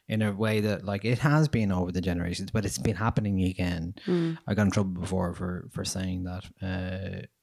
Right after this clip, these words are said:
Speaker 1: you know, trad is having a revival of some cor-, sorts, but, um, I feel like the way that people are using the form is a way of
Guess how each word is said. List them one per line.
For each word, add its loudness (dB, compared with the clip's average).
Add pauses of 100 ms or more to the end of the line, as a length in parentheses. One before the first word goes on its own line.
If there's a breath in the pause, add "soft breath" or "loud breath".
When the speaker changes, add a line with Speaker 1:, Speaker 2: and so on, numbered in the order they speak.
(540)
Speaker 1:
you -4
know, -4
trad -4
is -8
having -8
a -8
revival 0
of -6
some -6
cor-, -6
sorts, -4
but, -2
um, 2 (800 loud breath)
I 2
feel 4
like 6
the 4
way 6
that 4
people 0
are 0
using 2
the 2
form 2
is -2 (140)
a 0
way -2
of -4